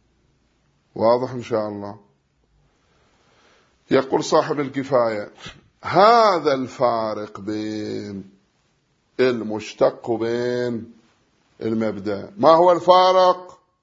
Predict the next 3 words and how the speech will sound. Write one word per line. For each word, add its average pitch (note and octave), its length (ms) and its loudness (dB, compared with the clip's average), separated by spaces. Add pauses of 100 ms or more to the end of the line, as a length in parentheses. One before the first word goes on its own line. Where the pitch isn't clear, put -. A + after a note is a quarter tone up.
(880)
صحة C#3 560 -2
الحامل D#3 800 0
للمشتق F#3+ 920 0